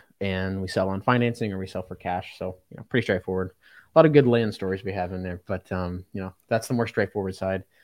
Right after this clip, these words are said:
And then the other side of my business is focused on subdivide and value add strategies for land.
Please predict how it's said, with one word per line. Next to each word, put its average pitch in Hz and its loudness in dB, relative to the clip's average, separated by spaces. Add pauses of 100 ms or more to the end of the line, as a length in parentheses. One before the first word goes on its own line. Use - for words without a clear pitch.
(460)
And 117 4
then 123 6
the 120 8
other 151 10
side 151 10
of 135 8
my 120 4
business 107 0
is 101 -6
focused - -2
on 98 2
subdivide 95 2
and 95 -4
value 98 0
add 104 -4
strategies 110 -4
for 120 -6
land. 117 -4